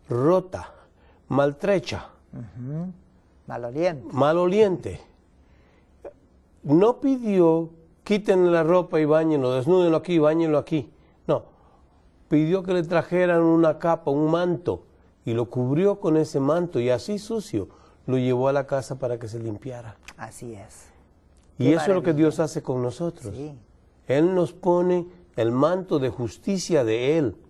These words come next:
Speaker 2: Amén.
Speaker 1: De manera que lo que nosotros no hicimos, que fue pagar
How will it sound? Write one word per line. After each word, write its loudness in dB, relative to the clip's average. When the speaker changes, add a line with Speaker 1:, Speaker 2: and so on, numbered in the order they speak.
Speaker 2:
Amén. -20
Speaker 1:
De 2
manera 2
que 2
lo 4
que 0
nosotros 0
no 2
hicimos, -4
que -4
fue 0
pagar 0